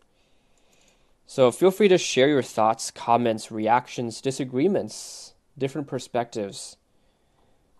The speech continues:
on this or any of the things that I shared. But shout out to Ryan Bernstein for putting this workshop together, for asking these questions that are thought-provoking. And shout out to Hazel Krebs for letting,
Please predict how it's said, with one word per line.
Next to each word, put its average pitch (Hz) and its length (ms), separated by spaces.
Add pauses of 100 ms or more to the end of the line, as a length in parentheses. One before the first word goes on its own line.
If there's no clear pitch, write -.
(240)
on 110 280
this 135 260
or 120 100
any 131 140
of 123 80
the 117 80
things 117 400
that 117 80
I 101 80
shared. 104 320
But 98 140
shout 139 240
out 170 100
to 147 120
Ryan 127 240
Bernstein 113 580 (1200)
for 113 380
putting 135 240
this 123 140
workshop 117 340
together, 107 320
for 110 140
asking 160 260
these 143 160
questions 120 640
that 123 120
are 117 80
thought-provoking. 123 880 (1160)
And 127 100
shout 160 180
out 170 120
to 151 180
Hazel 135 280
Krebs 110 360
for 113 580 (920)
letting, 135 500